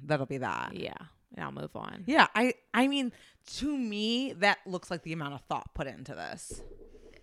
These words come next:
Speaker 2: Definitely, I would say those two sentences, yes, that's about as much thought that they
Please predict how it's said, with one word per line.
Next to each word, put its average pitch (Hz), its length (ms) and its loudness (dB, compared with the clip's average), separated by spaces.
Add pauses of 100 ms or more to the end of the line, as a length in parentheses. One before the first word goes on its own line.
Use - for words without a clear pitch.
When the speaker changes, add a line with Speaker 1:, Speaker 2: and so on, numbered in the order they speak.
(100)
Speaker 2:
Definitely, 208 760 2
I 190 120 4
would 190 160 0
say 196 160 2
those 185 220 0
two 208 160 4
sentences, 175 680 -2
yes, 151 320 -4
that's 170 300 -6
about 175 240 -4
as 170 160 -12
much 160 160 -16
thought 143 200 -12
that - 100 -18
they - 140 -10